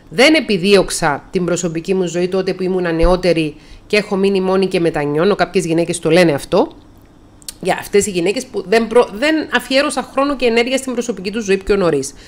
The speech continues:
Και θα ακούσεις και από πολύ περισσότερες γυναίκες ότι μετάνιωσαν,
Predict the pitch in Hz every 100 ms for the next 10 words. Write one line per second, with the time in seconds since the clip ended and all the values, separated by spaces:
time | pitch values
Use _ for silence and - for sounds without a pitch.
0 | - - - - 214 208 180 175 - 330
1 | 311 - 208 180 170 262 392 349 254 202
2 | 170 160 147 147 214 247 247 254 226 196
3 | 185 262 349 359 392